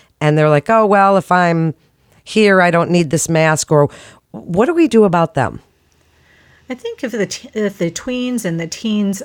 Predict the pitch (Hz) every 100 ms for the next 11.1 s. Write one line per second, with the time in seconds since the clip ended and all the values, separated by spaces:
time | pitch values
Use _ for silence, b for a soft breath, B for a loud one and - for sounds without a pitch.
0 | - 220 208 196 - 202 196 185 165 180
1 | 196 190 175 165 - 185 190 226 247 254
2 | 269 262 - - 185 190 202 185 190 185
3 | 180 180 185 185 208 B B B B 208
4 | 202 196 214 214 226 208 196 185 185 -
5 | 202 185 165 - b b - 247 233 202
6 | 196 196 185 180 202 180 165 208 170 190
7 | 196 175 - - 214 214 180 131 160 180
8 | 208 214 202 185 202 185 185 165 156 -
9 | 156 156 151 160 151 143 156 135 156 135
10 | 135 160 B B B B - 170 156 151
11 | 165